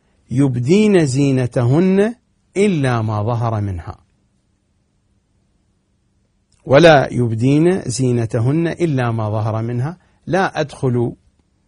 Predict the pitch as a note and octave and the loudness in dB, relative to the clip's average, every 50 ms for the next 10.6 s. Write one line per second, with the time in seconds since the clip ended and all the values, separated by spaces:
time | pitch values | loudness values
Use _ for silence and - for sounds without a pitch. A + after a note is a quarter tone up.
0 | _ _ _ _ _ _ _ _ _ _ _ _ _ - - - C#3+ C#3 C#3 C#3 | _ _ _ _ _ _ _ _ _ _ _ _ _ -16 -4 -2 0 0 0 0
1 | C3+ C#3 - _ _ _ - C3+ A2+ - C3+ C3 B2+ A#2 - D#3 D#3 D3+ C#3 C3+ | -4 -6 -10 _ _ _ -4 -4 -2 0 0 0 0 -2 -2 -2 -2 0 0 0
2 | B2+ B2+ B2 A#2+ A2+ A2+ A#2 - _ _ _ _ _ - A#2 B2 A2+ - - C#3+ | 0 0 0 0 -2 -4 -6 -10 _ _ _ _ _ -4 -4 -4 -4 -4 -4 -2
3 | C#3+ C#3 B2+ A#2+ B2+ A#2 A#2 A2+ G#2+ - C#3 B2+ - - - C3 B2+ B2+ B2+ B2+ | 0 0 0 0 0 -2 -2 -4 -4 -6 -6 -6 -6 -4 -4 -4 -2 -2 -4 -4
4 | B2 C3+ - _ _ _ _ _ _ _ _ _ _ _ _ _ - B2 B2+ C3+ | -6 -8 -10 _ _ _ _ _ _ _ _ _ _ _ _ _ -4 -2 0 2
5 | C3 B2 - - C3+ B2+ B2 B2+ B2 A#2 A#2+ A2+ G#2+ A#2+ G#2+ G#2+ B2 B2+ B2 A#2 | 0 0 0 -2 -2 -2 0 -2 0 0 -2 -2 -2 -2 -2 0 -2 -2 0 0
6 | B2 A#2 A#2 A#2 - - - _ - _ _ _ _ _ _ _ _ _ - C3+ | -2 -2 -2 -4 -6 -10 -16 _ -20 _ _ _ _ _ _ _ _ _ -4 -2
7 | B2+ B2 A#2+ A#2 - - - A2 G#2 G#2+ A#2 A2+ A2+ A2+ A2+ A#2+ C3+ B2+ A#2+ - | 0 0 -2 -4 -6 -6 -6 -6 -2 -2 -2 -2 0 -2 -2 -2 -2 -4 -4 -4
8 | - A#2 A2+ A2+ A#2 G2+ A2+ A2+ A2+ A2+ A2+ A2 A2+ A2+ A2 A2 - - _ _ | -4 -4 -4 -4 -2 -2 -2 -2 -2 -2 -4 -4 -4 -6 -6 -8 -12 -16 _ _
9 | _ _ _ _ _ - A2 C3 D#3 D#3 C#3 - C#3+ C3+ B2+ B2 A#2+ A#2+ A#2+ - | _ _ _ _ _ -2 0 2 2 2 0 0 -2 0 2 2 0 0 -2 -2
10 | - C#3+ C3 - D3+ D3+ D3+ D3 D3 C#3+ C#3+ | -2 -4 -2 -2 -2 -2 0 0 -2 -4 -6